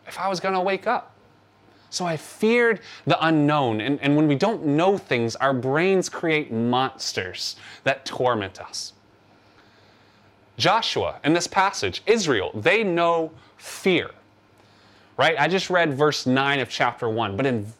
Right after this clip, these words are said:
verse one of Joshua, this is how the book of Joshua opens. This is what God says to Joshua. He goes, "Hey, Joshua, Moses, my servant,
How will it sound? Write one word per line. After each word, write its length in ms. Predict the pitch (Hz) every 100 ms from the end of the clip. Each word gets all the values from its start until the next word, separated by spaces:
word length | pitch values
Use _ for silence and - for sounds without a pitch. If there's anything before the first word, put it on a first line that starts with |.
| -
verse 340 | 208 233 -
one 340 | 135 135 165 165
of 120 | 135
Joshua, 480 | 135 123 - 95 87
this 160 | 147 254
is 120 | 247
how 140 | 247
the 100 | 185
book 220 | 143 165
of 80 | 151
Joshua 460 | 127 131 131 131 120
opens. 520 | 117 104 90 - - - - - - - _
This 200 | 165 180
is 60 | 196
what 200 | 196 117
God 320 | 135 156 165
says 380 | - 151 120 -
to 80 | 113
Joshua. 400 | 120 104 - 95
He 80 | 123
goes, 300 | 110 101 - - - -
"Hey, 80 | 143
Joshua, 480 | 175 180 - 95 - - - - -
Moses, 640 | 110 120 165 190 226 226 -
my 140 | 139
servant, 580 | - - 170 175 185 180